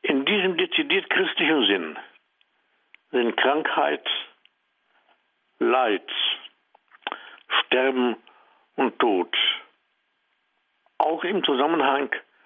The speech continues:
mit Schöpfung und Erlösung zu sehen, gemäß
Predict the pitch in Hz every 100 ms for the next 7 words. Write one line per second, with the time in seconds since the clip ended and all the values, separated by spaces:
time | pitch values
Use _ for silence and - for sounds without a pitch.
0 | _ _ _ _ _ - 117 - 151 -
1 | 139 123 120 110 113 113 104 85 98 87
2 | 87 82 76 73 - _ _ _ _ _
3 | _ _ _ _ _ _ - 107 104 101